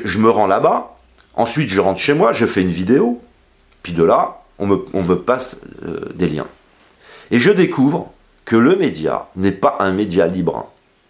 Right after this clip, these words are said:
mais il s'appelle Média Libre. Non, ils disent, non, non, nous sommes libres, mais engagés. C'est-à-dire que nous représentons les insoumis.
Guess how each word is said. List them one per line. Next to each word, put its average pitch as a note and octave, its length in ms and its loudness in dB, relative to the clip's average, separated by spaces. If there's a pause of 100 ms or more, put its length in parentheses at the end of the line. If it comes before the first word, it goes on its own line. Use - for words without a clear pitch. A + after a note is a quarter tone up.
mais C#3 200 2
il - 100 -2
s'appelle C3+ 420 2
Média C#3 320 2
Libre. A2+ 420 0 (320)
Non, F#3+ 380 0 (200)
ils C3+ 60 -6
disent, D#3+ 260 0
non, G#3 120 4
non, D#3 160 0
nous B2+ 80 4
sommes D#3+ 260 2
libres, A3+ 280 2
mais F#3+ 400 4
engagés. D#3+ 680 2 (580)
C'est-à-dire G#2 460 0
que C3+ 100 -6
nous B2 80 4
représentons A2 640 2
les C#3+ 180 2
insoumis. A#2+ 480 -4